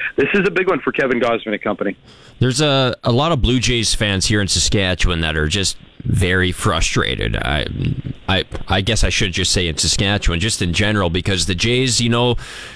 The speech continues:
Speaker 2: really struggled versus, uh, versus Texas, and then they come out, you know, they beat up on the Red Sox, now they're doing the same to the Yankees. Can this Blue Jays team, you know,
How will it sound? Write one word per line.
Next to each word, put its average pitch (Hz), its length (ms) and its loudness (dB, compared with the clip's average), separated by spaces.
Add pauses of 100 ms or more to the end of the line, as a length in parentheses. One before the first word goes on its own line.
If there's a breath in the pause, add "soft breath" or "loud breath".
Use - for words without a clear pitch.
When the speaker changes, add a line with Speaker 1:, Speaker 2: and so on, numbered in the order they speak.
(800 loud breath)
Speaker 2:
really 135 260 2
struggled 127 640 2
versus, 120 420 2
uh, 104 180 2
versus 107 360 2
Texas, 117 680 2
and 107 180 0
then 107 140 2
they 101 100 0
come 104 240 2
out, 107 280 2
you 104 120 0
know, 101 340 2 (100)
they 90 300 0 (360)
beat 113 180 2
up 113 160 0
on 104 100 0
the 95 80 0
Red 98 200 2
Sox, 104 420 0
now 92 140 2
they're 90 140 2
doing 101 240 2
the 90 60 0
same 101 280 0
to - 80 -6
the 95 80 0
Yankees. 95 600 0 (280 loud breath)
Can 101 120 0
this 123 160 0
Blue 139 260 0
Jays 127 340 0
team, 120 460 2 (360 loud breath)
you 107 140 2
know, 104 320 2